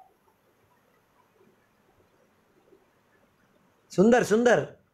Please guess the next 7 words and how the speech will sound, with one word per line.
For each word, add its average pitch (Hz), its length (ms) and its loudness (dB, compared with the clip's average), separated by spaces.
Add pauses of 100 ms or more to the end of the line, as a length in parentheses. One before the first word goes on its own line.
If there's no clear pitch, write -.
(140)
ब्यूटीफुल। 214 680 0 (1700)
ब्यूटीफुल 220 500 0 (420)
जगह, 254 260 0
जगह 214 300 0
में 247 140 0
कौन 254 240 0
आएंगे? 175 500 -2